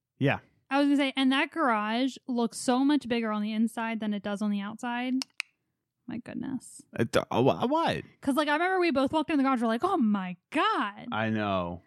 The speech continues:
Speaker 2: Like, 'cause from the outside, you only, you think it's just the size of the door.
Speaker 1: Mm-hmm.
Speaker 2: And then we go in, you realize there's, like, two or three feet on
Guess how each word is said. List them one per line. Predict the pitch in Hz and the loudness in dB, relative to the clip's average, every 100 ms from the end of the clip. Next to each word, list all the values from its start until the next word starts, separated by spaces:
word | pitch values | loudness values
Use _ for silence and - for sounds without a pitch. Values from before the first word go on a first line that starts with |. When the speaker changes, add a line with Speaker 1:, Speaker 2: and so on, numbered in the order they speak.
| _ | _
Speaker 2:
Like, | 262 262 247 - _ - 269 | 0 0 0 -6 _ -10 -2
'cause | 349 | 0
from | 392 370 | 0 0
the | |
outside, | 359 403 370 302 | 0 0 0 0
you | 247 269 294 | 2 2 2
only, | 302 320 285 | 2 2 2
you | |
think | 277 330 302 | 2 2 0
it's | - | -2
just | - 269 - | 0 0 0
the | 240 | -6
size | - 220 220 | -2 0 0
of | 190 | -2
the | 214 | -4
door. | 190 233 208 - 131 | 0 2 0 -4 0
Speaker 1:
Mm-hmm. | 110 92 117 139 _ | 2 2 2 0 _
Speaker 2:
And | 262 285 | 0 2
then | |
we | 285 | 2
go | 262 269 | 2 2
in, | 359 320 | 2 2
you | 262 | 2
realize | 262 247 240 | 2 2 0
there's, | 233 | 0
like, | 226 214 _ _ _ _ _ - | -2 -6 _ _ _ _ _ -2
two | 349 | 2
or | 381 311 | 4 2
three | 269 269 | 2 0
feet | - 330 294 - | 2 -2 -2 -2
on | 269 | -2